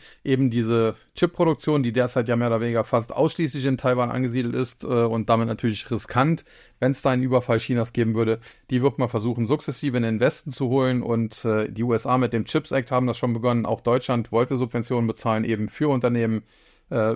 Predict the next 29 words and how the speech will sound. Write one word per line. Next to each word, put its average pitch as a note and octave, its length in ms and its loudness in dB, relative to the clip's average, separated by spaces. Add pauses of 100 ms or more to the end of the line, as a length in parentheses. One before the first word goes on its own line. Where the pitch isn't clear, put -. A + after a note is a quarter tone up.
<clears throat> - 120 -12
wie D3 420 2
die C3+ 140 2
eben A#2+ 120 4
angesprochenen, A#2+ 600 2
also A2 180 0
Intel A2+ 460 2 (760)
und D3+ 160 0
Marvell B2+ 400 4
Technology. A2+ 680 0 (340)
Und, A2+ 440 -2
äh, A2 320 4 (160)
ja, G2+ 240 2
da A2+ 100 -2
sieht B2+ 200 -2
man, B2+ 160 0
wo A#2+ 80 0
die A2 100 -2
Reise A2 260 2
hingeht. F3 360 4
Ob C3 120 -2
das C3 140 -2
alles C3 260 0
so B2 120 -2
sinnvoll E3 360 0
ist, D3 160 -4
sei C3 140 2
mal C3+ 140 2
dahingestellt. E3 720 2